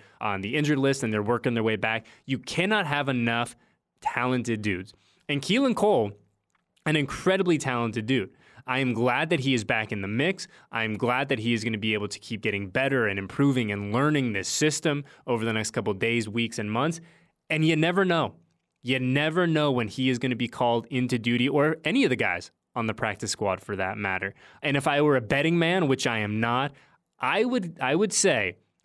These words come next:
at some point this year, you are gonna see Keelan Cole active on a game day. He is gonna make some catches for your Las Vegas Raiders, and he is going to be a player, no pun intended,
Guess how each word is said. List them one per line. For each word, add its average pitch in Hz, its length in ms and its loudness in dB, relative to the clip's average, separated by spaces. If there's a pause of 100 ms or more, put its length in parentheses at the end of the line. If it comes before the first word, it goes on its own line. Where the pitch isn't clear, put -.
at 117 160 -2
some 180 400 2
point 185 340 2
this 147 260 0
year, 110 380 0 (320)
you 123 220 2
are 160 80 2
gonna 170 160 2
see 135 180 -2
Keelan 143 440 0
Cole 127 280 0
active 123 400 -2
on 101 140 -2
a 95 80 -4
game 123 340 0
day. 180 280 2 (180)
He 123 240 -2
is 110 80 -2
gonna 101 180 -2
make 110 300 -2
some 101 200 -4
catches 147 560 -2
for - 140 -4
your 107 160 0
Las 98 280 0
Vegas 98 360 -4
Raiders, 131 300 0 (240)
and 117 100 -4
he 165 220 0
is 175 100 2
going 170 220 2
to 165 100 0
be 175 160 4
a 156 60 0
player, 135 580 0 (480)
no 131 180 2
pun 143 220 0
intended, 113 540 0